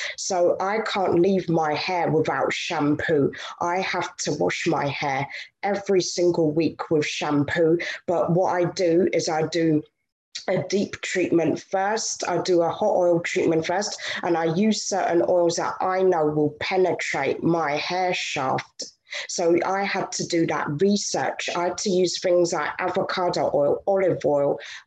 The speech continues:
um, and the, the detangling side is in crucial as well. So I use, um, things like fresh aloe vera,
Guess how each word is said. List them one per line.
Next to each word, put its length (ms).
um, 320
and 140
the, 160
the 320
detangling 680
side 420
is 140
in 280
crucial 720
as 200
well. 200
So 300
I 160
use, 520
um, 340
things 340
like 180
fresh 320
aloe 300
vera, 640